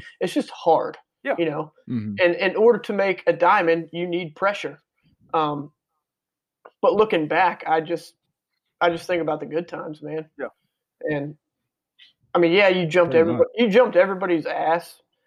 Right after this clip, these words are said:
Speaker 1: uh, but it was always deserved.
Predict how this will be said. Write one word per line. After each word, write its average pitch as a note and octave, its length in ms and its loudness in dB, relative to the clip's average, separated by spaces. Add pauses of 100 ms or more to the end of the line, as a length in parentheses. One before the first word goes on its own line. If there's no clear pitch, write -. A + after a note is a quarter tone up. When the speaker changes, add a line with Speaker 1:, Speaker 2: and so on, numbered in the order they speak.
(320)
Speaker 1:
uh, D3 360 2 (260)
but F3 220 2
it - 80 4
was D#3 140 -4
always D3+ 360 0
deserved. D3+ 680 -8